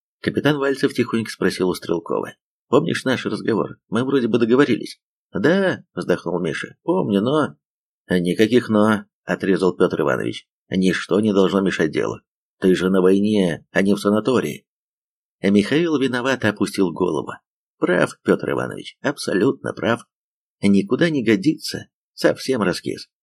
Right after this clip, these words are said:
Ведь не мальчишка, жизненный опыт имеется, в том числе и любовный, а надо же.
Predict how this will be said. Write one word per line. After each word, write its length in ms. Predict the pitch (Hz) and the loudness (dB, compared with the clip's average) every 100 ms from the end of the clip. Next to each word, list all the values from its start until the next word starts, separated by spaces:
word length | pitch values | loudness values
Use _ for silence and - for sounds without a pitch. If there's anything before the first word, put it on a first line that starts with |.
| _ _ _ _ - | _ _ _ _ 2
Ведь 280 | 131 165 151 | 6 6 4
не 80 | |
мальчишка, 680 | 131 120 107 120 131 110 104 | 2 2 0 0 0 2 2
жизненный 400 | 92 120 113 107 | 2 2 2 4
опыт 240 | 113 110 104 | 2 4 2
имеется, 540 | 101 98 87 - 104 | 4 2 0 -2 -6
в 40 | |
том 200 | - 123 | -2 -2
числе 400 | 113 - - 110 | -2 -4 0 0
и 180 | 101 98 | 2 -2
любовный, 640 | 82 78 - 123 110 90 | 0 0 2 2 2 -2
а 40 | 76 | -2
надо 280 | 139 147 80 | -4 -4 -6
же. 180 | - | -8